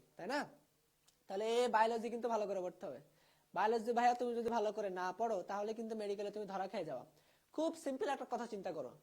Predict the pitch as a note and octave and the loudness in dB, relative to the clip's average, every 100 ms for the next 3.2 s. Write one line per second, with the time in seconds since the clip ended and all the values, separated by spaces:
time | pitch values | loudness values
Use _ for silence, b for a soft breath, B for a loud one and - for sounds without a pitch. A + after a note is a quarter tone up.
0 | - F#3+ B3 B3 A#3+ A3 A3 A#3 A#3+ B3+ | -6 -4 -2 -2 -2 -2 0 0 0 0
1 | B3+ - A#3+ A#3+ B3 B3 A#3+ A#3+ G3+ G#3+ | 0 -2 0 0 0 -2 -2 -4 0 0
2 | G#3 G#3+ A3 A3 A3+ A3 G#3+ A3 G3 D3+ | -2 -2 -4 -4 -8 -6 -4 -4 -6 -8
3 | C#3 | -12